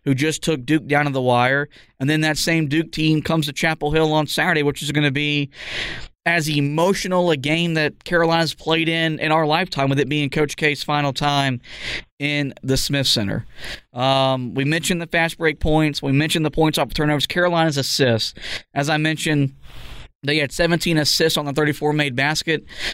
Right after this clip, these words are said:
baskets. It's a simple game. When Carolina moves the ball and they move the ball well,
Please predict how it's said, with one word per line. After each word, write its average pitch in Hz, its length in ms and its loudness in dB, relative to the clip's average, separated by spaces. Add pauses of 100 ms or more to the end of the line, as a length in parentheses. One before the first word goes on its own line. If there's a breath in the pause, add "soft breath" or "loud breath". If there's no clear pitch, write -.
(140 loud breath)
baskets. 160 500 -4
It's 185 160 0
a 214 60 2
simple 143 320 0
game. 120 380 0 (460 loud breath)
When 160 120 0
Carolina 196 560 2
moves 156 440 2
the 151 100 0
ball 147 380 4
and 139 100 0
they 131 80 2
move 143 240 4
the 143 100 0
ball 139 340 2
well, 151 420 2